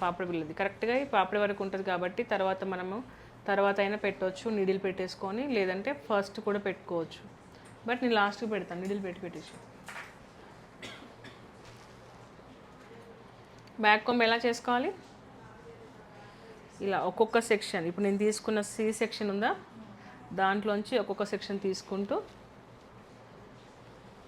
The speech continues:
హెయిర్ని నైంటీ డిగ్రీలో, దీన్ని స్కాల్ప్కి నైంటీ డిగ్రీ అంటాం. ఈ డైరెక్షన్లో పట్టుకొని ఈ విధంగా వెనక్కి కోంబింగ్ అనేది, బ్యాక్ కోంబ్, రివర్స్ కోంబ్ అనేది చేసుకుంటాం.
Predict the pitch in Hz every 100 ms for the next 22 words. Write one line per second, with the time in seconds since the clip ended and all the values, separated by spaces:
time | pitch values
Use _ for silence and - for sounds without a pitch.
0 | - - - - - 220 208 214 220 269
1 | 277 202 202 202 196 180 160 147 - -
2 | - 190 208 247 392 - - - - -
3 | - - - 208 196 202 220 226 196 190
4 | 202 190 185 190 170 156 131 175 - 180
5 | 190 180 185 - 196 185 175 170 180 190
6 | 330 392 - 180 175 175 185 349 - -
7 | - - - - - - - - - 180
8 | 185 180 240 247 - 190 185 170 175 202
9 | 180 175 180 - 170 165 175 190 175 -
10 | 170 165 202 220 185 - 165 156